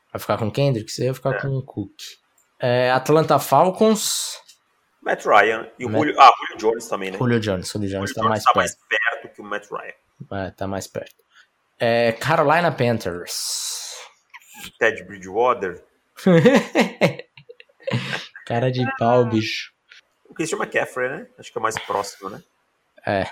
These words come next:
Speaker 1: McCaffrey ou Burns, né?
Speaker 2: É, o Burns tem muito potencial, mas o McCaffrey já provou mais coisas na liga, né?
Speaker 1: Sim, sim.
Speaker 2: O McCaffrey hoje tá mais perto.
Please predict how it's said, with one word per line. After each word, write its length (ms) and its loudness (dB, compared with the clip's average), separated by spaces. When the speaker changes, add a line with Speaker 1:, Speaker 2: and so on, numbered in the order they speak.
Speaker 1:
McCaffrey 540 0
ou 80 4
Burns, 440 -2
né? 220 -4
Speaker 2:
É, 100 4
o 80 2
Burns 220 -2
tem 120 -6
muito 160 -14
potencial, 500 0
mas 120 -2
o 40 -4
McCaffrey 400 -2
já 120 2
provou 340 -2
mais 240 0
coisas 440 -2
na 100 0
liga, 320 -4
né? 120 -6
Speaker 1:
Sim, 300 -4
sim. 140 -6
Speaker 2:
O 200 -4
McCaffrey 400 -4
hoje 160 -2
tá 100 0
mais 200 -2
perto. 420 -6